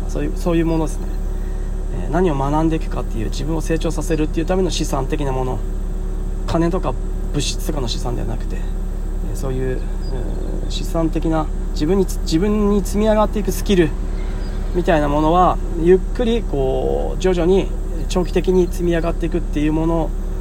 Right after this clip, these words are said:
が大事だと思ってます。これなんでかっていうと、長期的に積み上がっていくスキルって長期的にしか積み上がらないので、逆転ってできないんですよ。後から来た人がい-、いくら一生懸命頑張っても。え、これ大きいっすよ。十年かかって獲得し、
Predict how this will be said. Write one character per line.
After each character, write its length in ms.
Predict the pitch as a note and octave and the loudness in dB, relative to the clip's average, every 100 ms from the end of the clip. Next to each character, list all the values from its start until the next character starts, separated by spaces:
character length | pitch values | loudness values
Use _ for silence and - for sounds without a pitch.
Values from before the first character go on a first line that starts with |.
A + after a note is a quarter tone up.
| - - | -4 0
が 140 | D#3 | 0
大 200 | D3+ D3 | 2 2
事 100 | D3 | 2
だ 100 | D3+ | 0
と 80 | - | 0
思 120 | C#3 | -2
っ 20 | B2+ | -2
て 120 | C3 | -2
ま 100 | B2+ | -2
す。 80 | - | 2
こ 60 | |
れ 60 | C3+ | 4
な 140 | G#3+ | 6
ん 60 | - | 4
で 80 | G#3 | 2
か 120 | D#3 | 2
っ 40 | |
て 120 | - | 0
い 40 | C#3 | -2
う 40 | |
と、 200 | - D3 | 0 -2
長 200 | - A#3+ | 2 0
期 80 | - | 2
的 160 | A#3+ A3+ | 0 0
に 120 | G#3+ | -2
積 140 | - | 0
み 80 | A3+ | 0
上 80 | A3 | 2
が 100 | A3 | 0
っ 40 | |
て 140 | - G3 | 0 -2
い 40 | |
く 60 | - | -2
ス 120 | - | -2
キ 80 | A3 | 0
ル 80 | |
っ 20 | G#3+ | 0
て 160 | F3+ | 0
長 240 | E3 B3 A#3+ | 2 2 2
期 80 | |
的 160 | - A3+ | 0 0
に 200 | A3+ A#3 | 2 2
し 120 | - | 0
か 80 | D3+ | -2
積 160 | - E3+ | 2 4
み 80 | |
上 80 | F3 | 4
が 80 | F3+ | 4
ら 80 | F3+ | 2
な 100 | D#3 | 2
い 40 | |
の 100 | C3 | 0
で、 220 | D3+ C#3+ - - - - - - - | 2 0 0 -2 -2 -2 -2 -2 -2
逆 220 | - F3 - | 0 0 0
転 260 | - C4+ | 2 2
っ 20 | |
て 120 | A3 G#3 | 2 4
で 120 | F#3 | 4
き 100 | B3+ | 4
な 100 | A#3 | 2
い 40 | |
ん 40 | C3 | 2
で 60 | |
す 40 | B2+ | 0
よ。 100 | C#3+ | 0
後 180 | E3+ | 0
か 100 | D3+ | 0
ら 80 | C#3+ | 0
来 100 | - | 0
た 100 | C#3 | -2
人 140 | - - | -2 -2
が 80 | |
い-、 100 | B2 B2+ - | -2 -2 -2
い 80 | |
く 140 | G3 F3+ | 0 0
ら 100 | C#3 | 0
一 100 | - | -2
生 140 | D3 | -2
懸 180 | - C#3+ | -2 -2
命 120 | B2+ | -2
頑 180 | B2 C3 | -2 -2
張 80 | A#2+ | -2
っ 20 | |
て 100 | - | -2
も。 100 | A2 - - - - - - - - - - | -2 -2 -4 -2 -4 -4 -4 -4 -4 -2 -2
え、 80 | - | 0
こ 180 | - | 4
れ 60 | A#3+ | 4
大 100 | A3+ - | 4 0
き 60 | - | 0
い 20 | |
っ 20 | G#3 | 0
す 160 | - | 0
よ。 80 | - - - - - - - - - - - - | -2 -4 -4 -4 -4 -4 -4 -4 -4 -2 -2 -2
十 240 | B3 C#4+ | 0 2
年 180 | A#3+ E3+ | 4 4
か 120 | D3+ | 2
か 100 | D3+ | -2
っ 40 | D3+ | -2
て 100 | - | -2
獲 220 | C3+ - | -2 -2
得 220 | E3+ D#3+ | -2 0
し、 140 | - | -2